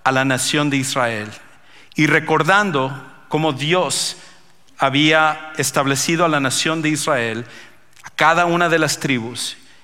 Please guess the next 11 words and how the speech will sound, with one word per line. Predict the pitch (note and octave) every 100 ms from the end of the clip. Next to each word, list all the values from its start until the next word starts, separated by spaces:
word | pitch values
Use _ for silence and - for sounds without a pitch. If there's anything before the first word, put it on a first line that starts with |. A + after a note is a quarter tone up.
| -
y | B2
cómo | A#2+ D3+ D3+
Él | D3+ F3
les | E3+ F3+
había | D#3+ E3
sacado | E3 D3+ D3+ C#3 G#2+ - - - - -
de | C3+ C3 C3 C3 - -
Egipto | - B2 - F3+ E3 A#2+ - - - - - - - - -
hasta | - A2+ C3
ese | A#2+ A2+ C3
lugar. | A2+ G#2 G#2